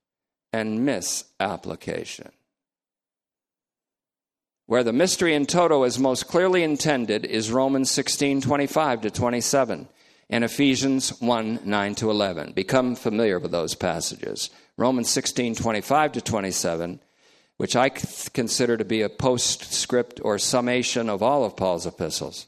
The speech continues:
And Ephesians one nine to eleven, which I consider to be the primal message of Paul's me-, epistle.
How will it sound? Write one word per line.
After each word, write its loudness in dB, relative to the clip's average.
And -2
Ephesians -2
one -2
nine 2
to 0
eleven, -4
which -4
I 2
consider -2
to -2
be -2
the -6
primal -4
message -2
of -8
Paul's -2
me-, -6
epistle. -4